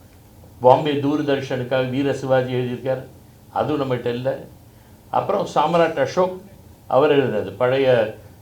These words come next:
அ, முரசொலி மாறன் சார் எழுதுனது இல்ல. இது வந்து இவர் எழுதுன சாம்ராட், தஞ்சைவாணன் சார் எழுதுன சாம்ராட் அசோக். அது வந்து, இப்ப நீங்க சொன்னீங்க மக்கள் தினம், அது நாலு வாட்டி கவர்மெண்ட் ஃப்ளட்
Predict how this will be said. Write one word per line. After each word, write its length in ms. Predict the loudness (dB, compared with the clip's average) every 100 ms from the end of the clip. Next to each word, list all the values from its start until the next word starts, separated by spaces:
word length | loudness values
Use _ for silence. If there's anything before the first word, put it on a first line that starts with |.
| -6
அ, 60 | -4 -4 -2
முரசொலி 360 | -2 -2 -4
மாறன் 340 | 2 4 4 2
சார் 180 | 2 2
எழுதுனது 300 | 0 -6 -6
இல்ல. 180 | -6 -4 -4 -6 -20 -20 -20 -10
இது 160 | -4 -2
வந்து 140 | -2 -2 0
இவர் 180 | 2 4
எழுதுன 320 | 2 0 -4 -2
சாம்ராட், 340 | -2 -2 -8 -6 -6
தஞ்சைவாணன் 540 | -2 0 2 0 0
சார் 160 | 0 0
எழுதுன 260 | -2 -4 -2
சாம்ராட் 400 | -2 0 -2 -4 -8
அசோக். 300 | -6 -6 -10 -20 -20 -20 -18 0 2
அது 140 | 2 0
வந்து, 200 | 0 0 0 -2 -6 -20 -20 -20 -20 -20 -20 -20 -20 -6
இப்ப 140 | -4
நீங்க 180 | -4 -4 -4
சொன்னீங்க 260 | -4 -4 -4
மக்கள் 260 | -4 -4 -2
தினம், 200 | -4 -4 -14 -20 -20 -16
அது 200 | -2 0 2 4
நாலு 260 | 6 6 6
வாட்டி 240 | 6 4 -2 2 8
கவர்மெண்ட் 580 | 8 8 4 0 -2 -8 -18 -20 -10
ஃப்ளட் 340 | 4 4 4